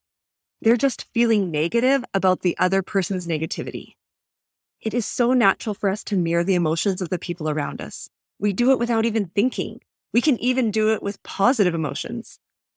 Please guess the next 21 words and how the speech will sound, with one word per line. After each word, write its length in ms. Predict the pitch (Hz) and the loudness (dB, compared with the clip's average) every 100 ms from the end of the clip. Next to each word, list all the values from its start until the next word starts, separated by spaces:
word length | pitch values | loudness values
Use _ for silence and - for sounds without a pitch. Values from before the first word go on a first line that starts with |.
| _ | _
Maybe 500 | 208 254 339 349 330 - | 0 4 4 4 2 2
my 160 | 233 | 0
friend 340 | 226 226 214 214 | 2 4 4 2
is 200 | 202 185 | -2 0
really 280 | 185 196 202 | 2 4 2
excited. 500 | - 143 147 214 - | 0 -4 -4 -4 -6
She's 360 | - 175 - _ | -6 -6 -6 _
having 340 | - 226 226 208 | 0 0 2 0
a 40 | |
baby, 360 | 170 151 151 - | 0 -4 -6 -6
and 140 | 175 | -4
I 80 | 185 | -4
see 280 | - - 285 | -6 -4 -2
how 220 | 220 240 | 2 0
excited 380 | - 214 196 190 | 0 -2 -2 -2
she 180 | - 190 | -2 -2
is, 140 | 180 | -2
and 160 | 190 185 - | -6 -6 -6
I'm 100 | 330 | -4
excited 440 | 339 - 277 254 | -6 -4 -2 -2
too. 360 | - 311 208 | -2 0 -2